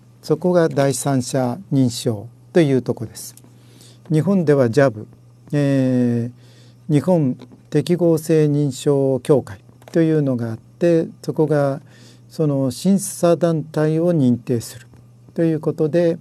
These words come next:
その外部審査の、その審査は、えー、定期的にその報告審査をまた受けてるっていう流れ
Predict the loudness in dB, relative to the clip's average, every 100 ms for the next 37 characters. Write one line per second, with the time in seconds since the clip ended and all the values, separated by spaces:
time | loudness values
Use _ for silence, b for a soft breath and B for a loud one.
0 | B B B -8 -4 -2 0 0 -2 -4
1 | -2 -2 -2 -4 -4 -4 -4 -4 -10 -8
2 | -6 -4 -8 -12 -12 -4 -4 0 2 2
3 | 2 -4 b b b b b -4 -4 0
4 | 0 -2 0 -2 0 -4 -2 0 0 0
5 | -2 -2 -6 -4 -4 -4 -4 -2 0 2
6 | 2 2 -4 -6 0 2 2 2 2 2
7 | -8 -14 -20 -12 -4 -2 0 0 0 -2
8 | -6 -8